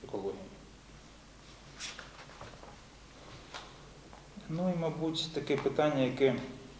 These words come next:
у всіх було на слуху, хотіли ми того чи не хотіли, це забруднення річок Сейм та Десна внаслідок такої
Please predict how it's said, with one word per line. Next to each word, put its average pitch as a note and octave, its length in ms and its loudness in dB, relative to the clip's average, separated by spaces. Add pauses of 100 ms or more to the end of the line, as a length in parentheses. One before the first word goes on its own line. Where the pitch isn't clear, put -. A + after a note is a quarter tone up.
(680)
у C3+ 80 2
всіх C3 400 2
було C3 200 10
на B2+ 140 6
слуху, C#3 560 4 (760)
хотіли C3+ 340 8
ми C3 120 8
того B2+ 220 6
чи B2 140 0
не C3 120 8
хотіли, G3+ 440 8
це D3 560 10 (160)
забруднення C3 1080 8 (360)
річок B2 440 4 (140)
Сейм A#2+ 440 8
та A#2 180 10
Десна F#3+ 640 6 (1300)
внаслідок C3 960 6 (1500)
такої A#2 560 4